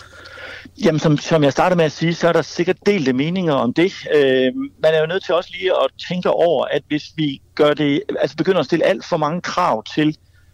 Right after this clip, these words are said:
folketingspolitikere i forhold til det her med habilitet, så løber vi altså ind i nogle problemer.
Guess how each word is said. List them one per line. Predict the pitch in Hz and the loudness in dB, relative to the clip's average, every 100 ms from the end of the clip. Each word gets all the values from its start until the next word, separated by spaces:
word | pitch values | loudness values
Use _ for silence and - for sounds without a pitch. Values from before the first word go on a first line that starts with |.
| _ | _
folketingspolitikere | 156 165 - 139 - 139 135 - 135 131 117 117 120 | 0 0 -2 -6 -4 -4 -4 -4 -2 0 2 0 -2
i | - | -6
forhold | 127 156 156 139 123 | -2 -2 0 -4 -4
til | 151 143 147 | -4 -4 -4
det | 156 | -2
her | 151 | -2
med | 143 | -2
habilitet, | 131 135 117 - 147 - | -6 -6 -6 -2 -2 0
så | |
løber | 165 151 | -2 0
vi | 143 | -2
altså | 135 | -2
ind | 180 | -4
i | |
nogle | 151 123 | -4 -6
problemer. | - - 151 117 | -8 -4 -4 -4